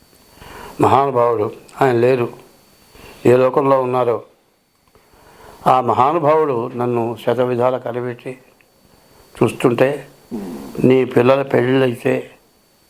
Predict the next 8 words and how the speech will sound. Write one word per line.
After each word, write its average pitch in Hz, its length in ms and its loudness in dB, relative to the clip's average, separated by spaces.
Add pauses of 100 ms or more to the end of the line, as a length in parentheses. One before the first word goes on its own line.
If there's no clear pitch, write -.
(180)
చెప్పు 156 320 2
నాయన, 135 580 -2 (1200)
ఒకళ్ళ, 127 480 2
ఒకళ్ళ 127 300 2
పెళ్ళి 127 260 0
నా 147 180 0
సొంత 123 380 -4
డబ్బులతో 127 520 -4